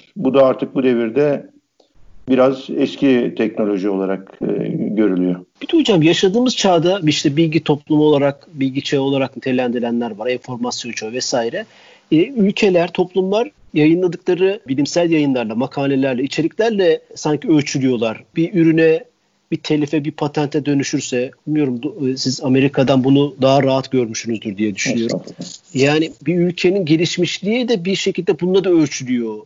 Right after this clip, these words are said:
Speaker 2: Ondan faydalanan insanların sayısı kadar.
Speaker 1: Doğru diyorsunuz. Tabii yani yayın var, yayın var. İşte ben kendi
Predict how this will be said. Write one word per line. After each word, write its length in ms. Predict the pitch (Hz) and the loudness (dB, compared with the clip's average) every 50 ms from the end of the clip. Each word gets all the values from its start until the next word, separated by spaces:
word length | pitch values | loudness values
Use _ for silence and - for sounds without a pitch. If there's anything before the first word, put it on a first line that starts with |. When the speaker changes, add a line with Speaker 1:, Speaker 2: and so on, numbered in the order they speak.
| _ _ _ _ | _ _ _ _
Speaker 2:
Ondan 360 | - 139 135 139 143 156 160 151 | -4 -2 0 2 2 2 2 0
faydalanan 480 | - 147 143 139 131 143 139 139 139 | 0 -2 -2 0 0 0 0 2 2
insanların 640 | 143 139 131 - 143 135 135 127 135 139 147 151 147 - _ _ _ | 0 0 0 0 0 0 0 0 0 0 -2 -2 -2 -6 _ _ _
sayısı 400 | - - 139 135 131 127 - - | -6 -2 0 2 2 0 -2 -2
kadar. 420 | - 117 92 95 98 - - - _ _ - - | -4 -4 -6 -6 -10 -14 -14 -16 _ _ -14 -4
Speaker 1:
Doğru 280 | 160 160 180 180 180 156 | 0 0 2 2 2 2
diyorsunuz. 400 | 151 120 - - 113 104 - - | 0 0 0 -2 -6 -8 -6 -4
Tabii 420 | 147 139 127 127 120 120 120 120 | -2 -2 0 0 0 -2 -2 -2
yani 280 | 117 131 131 127 123 123 | -2 0 0 0 0 0
yayın 280 | 139 151 170 185 180 170 | 2 2 2 2 2 2
var, 120 | 175 175 | 2 2
yayın 340 | 160 160 160 160 160 143 123 | 2 2 2 2 0 0 0
var. 240 | 120 139 135 - - - - | -2 -2 -4 -6 -14 -20 -12
İşte 320 | _ - 139 131 123 123 | _ 0 2 2 4 4
ben 160 | 139 139 135 | 2 2 2
kendi 680 | 135 147 135 139 135 147 151 151 143 139 131 123 - | 2 2 2 2 2 2 2 2 2 0 0 -2 -4